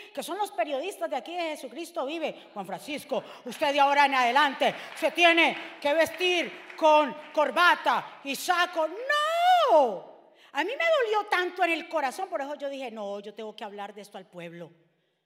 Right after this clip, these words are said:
Vienen y me dicen a mí, "No parece cristiana".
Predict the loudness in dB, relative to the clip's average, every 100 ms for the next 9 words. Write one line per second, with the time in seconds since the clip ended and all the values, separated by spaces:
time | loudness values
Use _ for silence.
0 | _ _ _ _ 0 0 0 -4 -6 -4
1 | -4 -4 -6 -8 -14 -14 -14 -16 -18 -18
2 | -16 -16 -16 -20